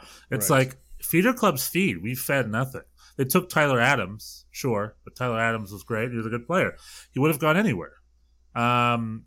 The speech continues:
Speaker 1: and then he did. He ended up in England. And now they took Caden Clark kind of in that vein of, like, if you got a cool youngster, we'll take him. Because, like, Brendan Aronson and was kind of in that vein. And, like, uh, uh, I guess Salzburg did take him, but he was from Philly.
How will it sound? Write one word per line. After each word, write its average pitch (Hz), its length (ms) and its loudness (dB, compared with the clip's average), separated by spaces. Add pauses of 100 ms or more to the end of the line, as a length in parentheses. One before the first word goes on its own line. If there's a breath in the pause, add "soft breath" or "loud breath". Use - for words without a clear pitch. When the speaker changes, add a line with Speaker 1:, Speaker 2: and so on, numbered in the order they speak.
Speaker 1:
and 110 80 -6
then 117 140 -2
he 113 120 -4
did. 135 260 2
He 85 180 -8 (100)
ended 98 140 -6
up 101 140 -8
in 101 60 -6
England. 123 300 -2 (260 loud breath)
And 120 120 -2
now 147 200 4
they 226 100 4
took 175 220 -4
Caden 131 340 -2
Clark 151 380 2
kind 147 300 2
of 127 120 -4
in 117 100 -4
that 117 240 -4
vein 117 260 -2
of, 98 100 -10
like, 104 160 -6
if 101 100 -12
you 98 60 -18
got 120 180 -4
a 117 80 -4
cool 127 280 -6
youngster, 120 480 -4
we'll 92 100 -8
take 127 300 -4
him. 110 240 -6 (560 soft breath)
Because, 180 460 0
like, 143 180 0
Brendan 170 320 0
Aronson 175 920 0 (100)
and 127 600 -2 (140)
was 127 140 -4
kind 139 280 0
of 131 160 -6
in 131 120 -2
that 135 200 0
vein. 139 640 -2
And, 107 160 -2
like, 101 360 -2
uh, 95 420 -2 (600)
uh, 104 40 0
I 101 260 2
guess 104 240 0
Salzburg 113 580 0
did 117 160 -8
take 110 240 -6
him, 117 300 -2
but 107 100 -4
he 107 80 0
was 123 120 0
from 117 140 -8
Philly. 120 520 0